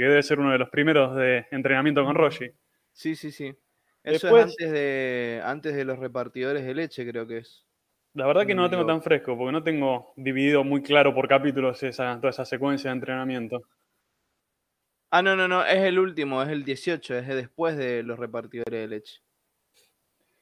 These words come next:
Speaker 1: Bueno, después de eso, ya entrado al torneo, dirigió Alerta Krillin, que debe ser la pelea con Bacteria.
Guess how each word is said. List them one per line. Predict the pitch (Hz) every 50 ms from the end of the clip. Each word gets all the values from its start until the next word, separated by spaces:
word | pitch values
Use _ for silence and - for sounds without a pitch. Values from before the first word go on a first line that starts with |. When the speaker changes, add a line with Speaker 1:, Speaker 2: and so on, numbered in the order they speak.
| _ _ _ _ _ _ -
Speaker 1:
Bueno, | - 202 175 135 120 113 - _
después | - 143 139 - 202 220 226
de | 240
eso, | 240 240 185
ya | - - 175 175 165 151 139
entrado | 147 139 165 180 175 165
al | 151 143
torneo, | 147 143 160 196 220 214 180 151
dirigió | 139 139 131 - - 165 165 147 127
Alerta | 131 135 156 165 160 151 139 127
Krillin, | 165 185 190 156 135 127 123
que | 117 135
debe | 135 147 151
ser | 143 - - 147 143 135
la | 135 127
pelea | - 135 147 139 127
con | 127 123
Bacteria. | 131 127 135 - 180 139 120 104 -